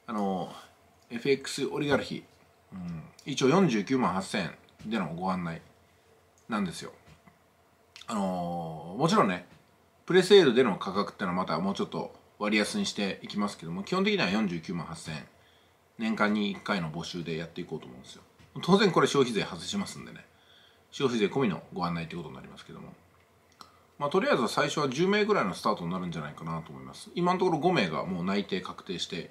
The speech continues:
るんですけども、うん、私どうせエフエックスをね、放送しながらやりますんでね、これからも。で、その放送を限定公開にして、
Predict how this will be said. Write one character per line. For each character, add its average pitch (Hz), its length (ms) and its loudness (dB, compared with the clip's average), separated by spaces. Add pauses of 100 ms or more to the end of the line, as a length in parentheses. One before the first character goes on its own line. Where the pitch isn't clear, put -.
る 90 80 -12
ん 85 40 -8
で 78 80 -12
す - 120 -20
け 82 60 -20
ど 80 60 -16
も、 76 160 -16 (920)
う - 20 -10
ん、 87 320 -8 (920)
私 190 320 2
ど 196 100 12
う 202 60 6
せ 185 100 8
エ 175 60 6
フ 214 80 4
エ - 20 2
ッ 240 60 0
ク - 100 -10
ス - 80 -4
を - 100 0
ね、 - 280 -4
放 214 240 4
送 220 120 4
し 214 120 0
な 202 80 4
が 117 80 4
ら 82 80 -2
や 87 80 -2
り 185 80 -2
ま 196 80 -2
す - 120 -12
ん 65 60 -12
で 65 60 -14
ね、 64 80 -16 (340)
こ 90 80 -12
れ 80 60 -8
か 78 100 -8
ら - 80 -6
も。 - 60 -14 (1400)
で、 160 280 0
そ - 140 -4
の 170 80 4
放 165 180 4
送 170 360 6
を - 80 -2
限 113 280 4
定 113 200 0
公 104 200 2
開 78 200 -6
に 92 80 -8
し - 80 -8
て、 170 320 -4